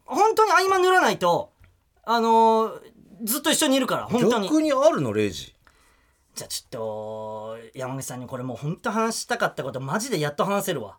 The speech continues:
Speaker 2: え、じゃあ、富根レイ、じゃあ、
Speaker 1: やめて、ヘズマリュウみたいに。
Speaker 2: <laughs>
Speaker 1: ねえ。ねえ、やめて。
Speaker 2: うん。
Speaker 1: 怒られてる最中に水飲み出すの。
Speaker 2: うまい。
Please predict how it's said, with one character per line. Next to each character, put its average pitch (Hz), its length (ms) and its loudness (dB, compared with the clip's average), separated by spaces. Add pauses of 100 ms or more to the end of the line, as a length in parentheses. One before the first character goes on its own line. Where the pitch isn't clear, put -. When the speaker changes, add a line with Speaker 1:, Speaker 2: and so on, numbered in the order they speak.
(520)
Speaker 2:
え、 110 80 -2
じ 117 80 0
ゃ - 20 2
あ、 113 40 -4
富 127 200 -2
根 104 160 -2
レ 101 120 0
イ、 98 40 -2
じ 90 80 -6
ゃ 87 40 -2
あ、 - 40 -2
Speaker 1:
や 170 180 4
め 262 140 2
て、 254 140 2
ヘ 220 160 6
ズ 214 120 0
マ 202 160 6
リ 190 80 2
ュ 214 140 4
ウ - 20 0
み 190 120 0
た 180 120 2
い 165 80 0
に。 147 260 -4 (680)
Speaker 2:
<laughs> - 1120 -2
Speaker 1:
ね 175 580 2 (1300)
え。 185 40 -8
ね 160 300 -2
え、 180 60 -2
や 240 80 2
め 403 140 0
て。 403 100 0 (260)
Speaker 2:
う 147 40 2
ん。 - 20 8
Speaker 1:
怒 294 180 6
ら 294 80 6
れ 226 80 2
て 208 80 2
る 196 60 2
最 202 180 2
中 190 100 0
に 170 80 -2
水 185 240 -2
飲 202 140 2
み - 60 -6
出 196 200 2
す 170 140 -8
の。 - 220 -8 (420)
Speaker 2:
う - 20 -10
ま 113 160 -2
い。 - 100 -12